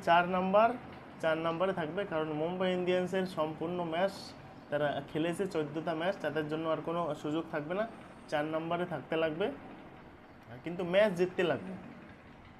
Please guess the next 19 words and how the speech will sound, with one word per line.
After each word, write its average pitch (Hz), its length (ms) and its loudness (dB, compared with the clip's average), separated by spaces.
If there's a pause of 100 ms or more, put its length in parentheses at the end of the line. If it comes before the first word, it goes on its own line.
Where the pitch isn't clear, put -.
(140)
মুম্বাই 175 340 0
ইন্ডিয়ান্সের 196 460 2
যদি 185 180 2 (120)
ফাইনালে 180 460 2
যদি 180 280 0 (320)
যেতে 151 220 0
যায়, 196 260 4
তাহলে 170 320 2
back 151 300 2
to 170 60 0
back 185 100 4
দুইটা 160 280 0
ম্যাচ 180 200 0
জিততে 160 280 0
হবে, 220 260 2 (720)
তবে 190 360 0 (580)
সেকেন্ড 170 280 -4
ফাইনাল, 165 380 -2 (160)
ফাইনালে 147 420 -2